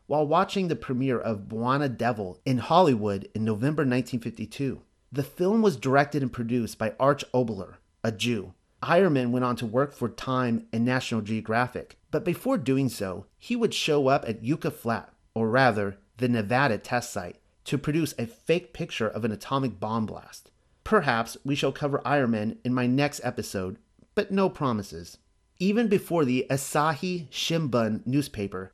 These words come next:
dispatched Japanese photojournalists to Hiroshima and Nagasaki, Ichie Matsumoto had already covered several firebombed cities on the mainland. This is the part where I remind you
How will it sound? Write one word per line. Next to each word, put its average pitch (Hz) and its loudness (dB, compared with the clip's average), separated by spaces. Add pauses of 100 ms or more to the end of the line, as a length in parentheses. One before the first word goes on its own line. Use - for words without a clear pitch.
dispatched 165 2
Japanese 147 0
photojournalists 139 0
to 107 -4
Hiroshima 135 0
and 113 0
Nagasaki, 117 -4 (340)
Ichie 202 2
Matsumoto 131 0 (240)
had 143 -4
already 190 6
covered 143 -2
several 180 2
firebombed 143 2
cities 127 -2
on 113 0
the 107 -2
mainland. 107 -2 (420)
This 143 0
is 202 -2
the 170 4
part 147 2
where 131 4
I 120 4
remind 113 2
you 95 -6